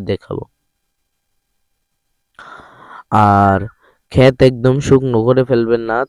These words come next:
তাহলে কিন্তু চারা, মানে, বেটে লেগে যাবে, মানে, আর চারা বড় হবে না, এরকম ছোটই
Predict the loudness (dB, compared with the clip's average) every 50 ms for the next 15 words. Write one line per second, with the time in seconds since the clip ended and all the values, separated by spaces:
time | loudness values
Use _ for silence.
0 | _ -2 -2 0 -2 -4 -4 -6 -6 -8 -14 -18 -12 _ -6 -6 -6 _ _ _
1 | -4 0 0 2 4 4 2 2 2 -2 -8 _ _ _ _ _ -20 _ _ _
2 | _ _ _ -10 -8 -6 -4 -4 -4 -4 -4 -6 -8 -12 _ _ _ -8 0 2
3 | 2 2 4 2 2 4 4 4 4 4 4 4 4 4 2 2 0 0 0 0
4 | 2 2 0 0 0 0 2 4 4 2 2 2 2 4 4 4 2 0 -2 -4
5 | -4 -2 -2 0 0 0 -2 -4 _ -12 -14 -14 -12 -6 -4 -4 -2 0 2 2
6 | 2